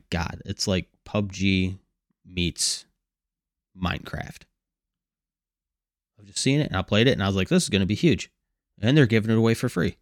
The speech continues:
And my wife's like, "What?" I'm like, "This game is going to change everything." And it did. It changed everything. Every once in a while, you get that thing that comes along that just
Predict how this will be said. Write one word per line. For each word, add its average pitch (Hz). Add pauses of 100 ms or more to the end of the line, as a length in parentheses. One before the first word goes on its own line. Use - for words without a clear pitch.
(880)
And 98
my 104
wife's 98
like, 98
"What?" 117
I'm 101
like, 92
"This 131
game 98
is 98
going 87
to 98
change 110
everything." 85
And 98
it 92
did. -
It 92
changed 123
everything. 82
Every 113
once 101
in 117
a 101
while, 82
you 92
get 78
that 95
thing 85
that 92
comes 90
along 87
that 82 (380)
just -